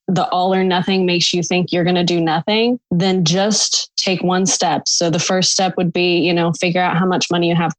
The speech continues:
coming in. Then when you feel comfortable that you can take another step, figure out what bills you have that are the same every single month, that they never change, 'cause those are the easy ones.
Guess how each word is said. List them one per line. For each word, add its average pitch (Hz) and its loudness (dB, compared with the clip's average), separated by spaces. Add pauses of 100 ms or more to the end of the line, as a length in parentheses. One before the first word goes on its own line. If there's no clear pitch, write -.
(100)
coming 151 0
in. 165 -2 (100)
Then 175 0
when 185 0
you 185 2
feel 180 0 (100)
comfortable 190 0
that 190 0
you 170 0
can 156 -2
take 147 -2
another 190 0
step, 247 0 (240)
figure 190 0
out 196 0
what 180 0
bills 208 0
you 214 0
have 196 0
that 180 0
are 175 2
the 170 0
same 170 0
every 175 0
single 160 0
month, 139 0
that 156 -2
they 147 0
never 147 0
change, - -2
'cause 156 0
those 147 0
are 156 0
the 170 0
easy 151 0
ones. - -2